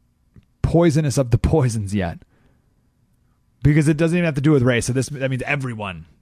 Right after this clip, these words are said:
is gonna be included in this. And anyone who's looking for an excuse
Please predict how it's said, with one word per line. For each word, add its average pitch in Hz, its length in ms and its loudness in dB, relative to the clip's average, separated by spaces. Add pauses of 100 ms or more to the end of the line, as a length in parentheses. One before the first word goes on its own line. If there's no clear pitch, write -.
is 107 180 -4
gonna 117 160 -4
be 107 120 -4
included 101 440 -4
in 90 60 -8
this. 80 280 -12 (1400)
And 117 220 -8
anyone 143 480 0
who's 104 200 -2
looking 135 280 0
for 139 140 -2
an 131 60 -2
excuse - 600 -4